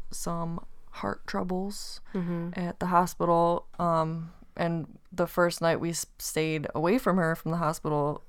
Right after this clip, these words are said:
Speaker 1: Meg was like, "I just, I just wanna watch Cinderella. That's all I wanna do." And it made her feel better, and I thought that was really sweet and cute.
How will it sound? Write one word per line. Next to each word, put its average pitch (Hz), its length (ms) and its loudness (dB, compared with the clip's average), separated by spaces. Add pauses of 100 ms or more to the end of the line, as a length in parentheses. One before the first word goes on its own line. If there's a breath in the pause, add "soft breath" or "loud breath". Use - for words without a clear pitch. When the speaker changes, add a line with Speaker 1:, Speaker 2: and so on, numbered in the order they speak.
Speaker 1:
Meg 160 200 2
was 165 120 -2
like, 156 260 -2
"I 113 160 2
just, - 480 -8
I 170 100 4
just 151 160 -4
wanna 120 160 -2
watch - 200 -6
Cinderella. - 480 -6
That's 180 180 2
all 147 140 2
I 139 40 -2
wanna 135 200 0
do." 120 320 -2 (400 soft breath)
And 170 120 2
it 165 60 2
made 175 160 2
her 180 60 2
feel - 220 0
better, 147 300 0
and - 140 -2 (180)
I - 40 -6
thought - 180 -10
that 185 120 -8
was 175 140 -10
really 165 180 -8
sweet - 300 -8
and 165 100 -6
cute. 160 300 -8